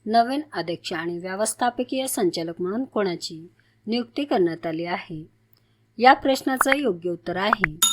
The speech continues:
रवींद्र कुमार अग्रवाल. भारत सरकारने एकतीस डिसेंबर दोन हजार पंचवीस रोजी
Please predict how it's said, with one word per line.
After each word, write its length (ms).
रवींद्र 460
कुमार 400
अग्रवाल. 520
भारत 320
सरकारने 540
एकतीस 420
डिसेंबर 400
दोन 180
हजार 320
पंचवीस 560
रोजी 420